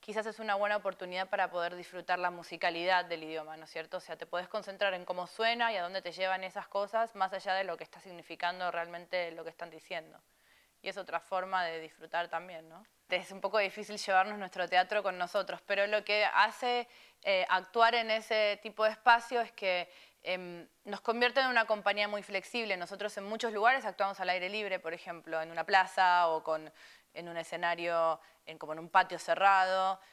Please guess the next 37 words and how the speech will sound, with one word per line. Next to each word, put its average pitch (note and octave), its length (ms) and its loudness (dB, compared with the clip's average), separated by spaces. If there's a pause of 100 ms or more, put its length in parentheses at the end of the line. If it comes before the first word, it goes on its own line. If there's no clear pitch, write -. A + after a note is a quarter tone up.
(140)
En, F3+ 140 -12 (200)
pero A3 180 2
también A#3+ 320 4
podemos A#3 340 2
actuar G3+ 300 0
en G#3 120 0
un G3+ 120 -8
teatro G#3+ 640 2 (360)
como F3+ 280 -4
el F3 120 -4
de F3 60 -8
ustedes, A3 800 0
que F3 580 -2 (180)
lo G3 160 -2
que G#3 100 2
tratamos A#3 440 6
de B3+ 60 4
hacer B3+ 320 4
es C4 200 0
adaptar G3 500 6
el A#3 140 2
espacio G#3+ 380 2
existente A3 480 -4
un A3+ 120 -4
poco A3 280 4
a A3 40 6
nuestras F#3 300 -6
condiciones. F3 640 -2
Entonces F3 360 -12
vamos F3+ 280 -10
a D#3 40 -4
dejar F3 240 -2
las F3+ 140 -2
luces F3+ 260 -12
de F3 80 -20
sala E3+ 280 -2
prendidas, G#3+ 840 0